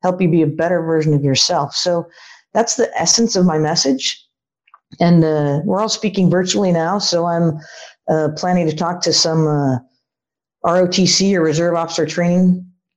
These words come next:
Corps detachments at universities to help them, um, take some of my lessons, 'cause we've all had to pivot in our lives at several different times. And it's, it's how do you ex-,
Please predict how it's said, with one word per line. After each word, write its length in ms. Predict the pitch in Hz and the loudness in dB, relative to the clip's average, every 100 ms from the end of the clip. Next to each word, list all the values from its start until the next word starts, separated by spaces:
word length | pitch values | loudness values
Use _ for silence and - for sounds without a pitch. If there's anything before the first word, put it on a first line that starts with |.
| _ _ | _ _
Corps 220 | - 180 | 0 2
detachments 680 | 175 151 165 175 - 190 180 | 2 0 -2 -2 0 0 2
at 80 | 175 | 2
universities 760 | 175 160 175 196 214 220 - | 0 0 0 0 0 0 0
to 100 | - | 0
help 360 | 165 165 175 - - - - _ - | -2 -2 -8 -18 -20 -20 -20 _ 0
them, 680 | 165 170 175 165 151 - - - | 2 2 2 2 0 -8 -10 -4
um, 240 | 151 147 | 0 0
take 200 | 151 175 | 0 0
some 140 | 185 185 | 0 0
of 80 | |
my 160 | 156 156 | 0 0
lessons, 720 | 175 180 208 226 226 - - _ - _ _ _ | -2 -2 2 2 0 -6 -14 _ -20 _ _ _
'cause 360 | 196 190 175 - _ - 185 | 2 4 2 -2 _ -10 0
we've 160 | 214 220 | 2 2
all 100 | 233 | 0
had 160 | 190 | 0
to 60 | 151 | -2
pivot 320 | 160 175 151 | 0 0 0
in 80 | 135 | 0
our 140 | 131 | -2
lives 280 | 127 120 120 | -2 -4 -4
at 220 | 123 - | -6 -2
several 360 | - 220 202 143 | -2 0 0 0
different 300 | 156 151 127 | -2 -4 -4
times. 520 | 147 135 123 - - _ - - - | -4 -4 -4 -8 -12 _ -20 -20 -2
And 100 | 175 | 2
it's, 320 | 175 - - | 2 2 0
it's 140 | 180 180 | -2 -2
how 160 | 214 | 0
do 80 | 226 | 2
you 80 | 202 | 2
ex-, 160 | 180 | 0